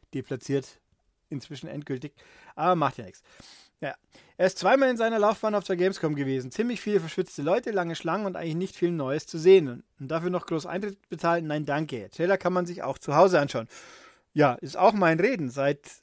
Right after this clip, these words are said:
seit Anfang an mehr oder weniger. Wenn's, wenn man nur nicht für Business dort ist, dann, ich würd's mir nicht antun.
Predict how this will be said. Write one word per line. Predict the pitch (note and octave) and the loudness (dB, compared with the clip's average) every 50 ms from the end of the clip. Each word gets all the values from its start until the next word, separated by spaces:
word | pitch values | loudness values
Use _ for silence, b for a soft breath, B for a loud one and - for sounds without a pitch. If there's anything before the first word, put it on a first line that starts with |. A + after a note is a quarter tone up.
| _ - - | _ -20 -20
seit | - - E3+ D#3+ D3 D3+ D3 - - | -10 -4 -2 -2 -2 -2 -4 -6 -8
Anfang | D3+ E3+ D#3 D#3+ D#3+ | -6 -6 -4 -4 -2
an | D#3+ F#3+ A#3 A3+ | -2 -2 0 0
mehr | F#3+ D#3 | 2 2
oder | D3 D3 C#3+ | 2 2 2
weniger. | C#3 C#3+ C#3 C#3 C3+ C3 C#3 C3+ C3 | 2 0 0 -2 -2 0 0 0 0
Wenn's, | C#3 C#3+ D#3 - - - | 0 -4 -6 -8 -8 -6
wenn | D3 D#3 E3 | -2 0 0
man | E3+ D#3+ D3+ D3+ | 0 0 0 -2
nur | D#3+ F3 G3+ G#3 G#3 F#3 F3+ | 0 2 4 4 4 2 0
nicht | F3+ E3 E3 E3 D#3 G3+ B3 - - | -6 -12 -8 -4 -2 -2 -2 -4 -2
für | - F#3+ F3 | 0 0 0
Business | D#3 E3+ G3 A3 - B3+ A#3+ - | 2 0 -2 -2 -2 -6 -6 -6
dort | - - G3 G#3 G#3+ A3 | 0 2 2 2 2 0
ist, | A3+ G#3 - - | -4 -6 -4 -4
dann, | F3+ F3 F3+ F3+ F3 E3+ F#3+ - | -4 -2 -4 -6 -8 -10 -10 -8
ich | - F3+ F3 | -8 -6 -4
würd's | F#3+ G3 G3 - - | -2 -4 -4 -4 -6
mir | G3 F#3+ | -6 -4
nicht | G3 G#3+ - - _ - - - | -4 -4 -6 -8 _ -20 -18 -12
antun. | - - C#3 C#3+ - C3 A#2+ A#2+ A#2+ A#2+ A#2 | -10 -8 -8 -8 -6 -6 -6 -6 -6 -10 -12